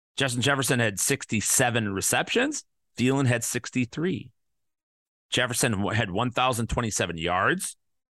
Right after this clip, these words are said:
Thielen only had six eighty-six. That's a destruction. Like, Jefferson's yardage is incredible. The rest of the numbers aren't. Touchdowns, in the first eleven weeks of last season, Adam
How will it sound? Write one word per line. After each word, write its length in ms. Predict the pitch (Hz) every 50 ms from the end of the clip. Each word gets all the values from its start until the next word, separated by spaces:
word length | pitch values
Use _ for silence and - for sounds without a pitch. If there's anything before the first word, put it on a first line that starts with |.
| _ _ _ -
Thielen 380 | 110 120 117 110 110 107 107 - _ -
only 200 | 95 98 95 87
had 100 | 85 80
six 300 | - - 98 - - -
eighty-six. 480 | 80 76 73 71 - - 67 - - -
That's 180 | 87 - -
a 120 | 85 76 71 _ _ -
destruction. 560 | 87 85 - - - 101 - - - - 76
Like, 160 | 80 78 - - - - - - - - - _
Jefferson's 800 | - - 175 196 190 220 240 - - 220 214 202 196 156 - -
yardage 920 | 110 110 107 120 139 160 165 156 139 113 92 87 90 - - - - - _ _ _ _ _ _ _ _ _ _ _ _ _ _ _ _ _ _ _ _ _ _
is 200 | - 127 113 101
incredible. 580 | 104 92 90 - - 120 95 82 78 67 - - _ _ _ _ _ _ _ _ _ _ _ _ _ _ _ _ _ _ _ _ _ -
The 80 | - 71
rest 280 | 78 101 170 302 - 403
of 40 |
the 60 | 240 139
numbers 320 | 117 107 95 95 90 95
aren't. 260 | 123 143 104 - - _ _ _ _ _ _ - -
Touchdowns, 680 | 139 156 147 - - - 202 214 233 277 - - - _ _ _ _ _ _ - 123
in 80 | 127
the 80 | 123 113
first 360 | - - 156 185 214 - -
eleven 420 | 175 160 143 147 160 160 160 151
weeks 260 | 147 151 160 - - -
of 80 | 120
last 300 | 123 123 127 123 - -
season, 480 | - 117 131 139 - 160 165 165 180 - _ _ _ _ _ - -
Adam 360 | 131 151 156 156 147 120